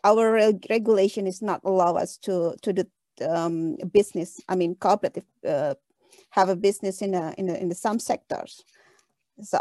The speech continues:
it is a little bit difficult for us. Uh, so it is like a different, different answer with what, uh, Jose and Nathan, uh, mentioned it before. Um, but,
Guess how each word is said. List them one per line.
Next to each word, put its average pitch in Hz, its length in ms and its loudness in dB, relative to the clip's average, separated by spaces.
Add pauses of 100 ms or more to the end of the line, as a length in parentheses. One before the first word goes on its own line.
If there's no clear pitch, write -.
it 214 120 0
is 262 120 -8
a 285 40 8
little 247 140 6
bit - 240 0
difficult 196 480 0
for 151 120 0
us. - 340 -6 (440)
Uh, 165 420 0
so 196 200 2
it 175 140 0
is 208 120 -4
like 185 140 0
a 190 60 2
different, 190 460 0
different 185 300 0
answer 170 380 -2
with 165 180 -2
what, 165 320 -6
uh, 160 180 0
Jose 180 440 0
and 165 240 -2
Nathan, - 380 -4 (140)
uh, 170 120 -6
mentioned 190 360 -2
it - 120 -10
before. 180 380 -4 (840)
Um, 269 680 4 (1040)
but, 254 360 6